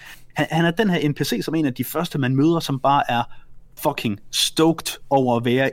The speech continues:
i det her Dark Souls-univers, fordi han har, øh, slået sig selv ihjel, så han har gjort sig selv undead, fordi han vil gerne ind og,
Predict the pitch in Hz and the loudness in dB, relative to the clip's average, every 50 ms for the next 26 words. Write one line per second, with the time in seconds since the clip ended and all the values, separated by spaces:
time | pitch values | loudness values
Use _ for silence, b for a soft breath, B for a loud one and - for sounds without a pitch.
0 | - 139 127 123 117 113 - - - 135 123 123 117 110 - 123 127 135 - - | -2 -4 -2 -2 -2 -4 -4 -2 -2 0 0 0 -2 -2 0 0 0 0 0 0
1 | 123 110 110 - 131 127 120 110 113 139 135 - - - 127 127 240 - B B | 0 0 0 0 0 0 2 2 2 0 0 -2 -2 -2 -2 -2 -2 -4 B B
2 | B B B - - - - 185 190 202 202 - 143 127 123 117 113 110 107 104 | B B B -14 -12 -4 -2 0 2 2 2 2 2 4 4 4 2 2 0 -2
3 | 101 101 104 107 110 98 95 - - - 135 123 - - - 208 160 120 151 214 | -4 -4 -4 -4 -4 -4 -4 -2 2 2 2 2 2 0 0 0 0 0 0 -2
4 | - - - - - 143 120 120 143 143 156 147 - 110 117 - 123 - 139 120 | -4 -6 -10 -4 -2 -2 0 0 0 0 0 -2 -2 -4 -4 -4 -4 -2 -2 -2
5 | - 135 160 214 - 208 196 - - 170 147 143 120 151 156 160 - 143 143 147 | 0 0 0 2 2 0 -4 -4 -6 -6 -6 -2 -2 -2 -2 0 0 0 -2 0
6 | 127 147 151 147 131 139 123 117 117 110 - | 0 0 0 0 0 -2 -2 -2 -2 -2 -4